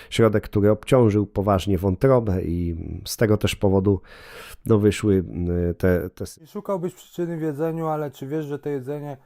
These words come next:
Speaker 2: przetworzone może mieć tak naprawdę z tych poprzednich dwóch czynników największy wpływ? A to dlatego, że różne, e, różne rzeczy prozapalne będą, e, powodowały,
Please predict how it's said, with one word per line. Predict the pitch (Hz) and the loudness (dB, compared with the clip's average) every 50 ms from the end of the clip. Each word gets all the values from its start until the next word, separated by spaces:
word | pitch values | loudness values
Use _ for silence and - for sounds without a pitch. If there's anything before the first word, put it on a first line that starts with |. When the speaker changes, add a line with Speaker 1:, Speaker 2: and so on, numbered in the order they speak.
| _ _ _ _ _ _ | _ _ _ _ _ _
Speaker 2:
przetworzone | _ - - 143 139 - - 156 143 127 147 147 139 143 139 | _ -10 -6 -6 -6 -6 -6 -8 -6 -4 -4 -6 -6 -6 -8
może | 139 139 139 120 131 139 | -8 -8 -8 -8 -8 -8
mieć | 139 139 131 - - | -8 -8 -10 -10 -8
tak | - 139 131 - | -8 -8 -8 -10
naprawdę | 135 127 - - 139 135 131 139 131 | -12 -12 -8 -8 -8 -8 -6 -8 -10
z | 135 | -10
tych | - 139 127 - | -10 -12 -10 -8
poprzednich | - 139 127 - - 143 135 139 131 120 | -8 -10 -8 -8 -10 -10 -10 -10 -10 -12
dwóch | 117 120 139 135 127 | -10 -10 -10 -10 -12
czynników | - - 135 135 135 127 127 - 131 - - | -12 -12 -10 -10 -10 -10 -10 -10 -12 -10 -8
największy | 135 127 123 120 131 123 113 - - 123 | -8 -8 -6 -6 -8 -10 -12 -12 -12 -12
wpływ? | 113 _ _ 151 156 151 - _ _ _ _ _ _ _ _ - | -12 _ _ -8 -8 -8 -10 _ _ _ _ _ _ _ _ -12
A | 143 143 | -10 -6
to | - 165 151 | -4 -4 -4
dlatego, | 139 143 139 - 139 127 123 123 135 139 135 _ _ _ _ _ _ _ _ _ _ _ - - _ 135 | -4 -6 -8 -6 -6 -8 -6 -4 -4 -6 -6 _ _ _ _ _ _ _ _ _ _ _ -20 -20 _ -12
że | 131 120 127 127 123 | -10 -6 -4 -4 -4
różne, | 135 131 120 123 123 120 113 - _ _ _ _ _ _ _ _ _ _ | -4 -6 -8 -8 -8 -10 -10 -12 _ _ _ _ _ _ _ _ _ _
e, | - 135 123 120 120 117 120 120 120 117 117 117 120 120 120 120 | -14 -12 -10 -10 -10 -10 -10 -10 -10 -10 -10 -10 -10 -8 -8 -6
różne | 139 131 120 135 131 120 | -6 -6 -8 -8 -10 -8
rzeczy | 127 131 120 - - 117 | -8 -10 -10 -10 -14 -16
prozapalne | - _ - 135 135 135 120 139 131 - 131 127 127 127 127 127 123 | -16 _ -8 -6 -4 -4 -4 -6 -6 -6 -4 -4 -4 -6 -8 -10 -10
będą, | 127 123 123 120 123 123 120 120 _ _ _ _ _ _ _ _ _ | -10 -10 -8 -6 -6 -6 -8 -8 _ _ _ _ _ _ _ _ _
e, | 127 123 120 117 117 117 117 113 117 117 117 117 117 117 _ _ _ _ _ _ _ _ _ _ _ _ | -14 -12 -10 -10 -10 -10 -10 -10 -10 -10 -10 -12 -12 -14 _ _ _ _ _ _ _ _ _ _ _ _
powodowały, | - 151 151 139 147 160 151 139 156 151 135 139 147 143 139 139 143 151 175 185 175 | -2 -2 -2 0 -2 -4 -2 -2 -2 -4 -4 -4 -4 -4 -4 -4 -4 -4 -6 -6 -8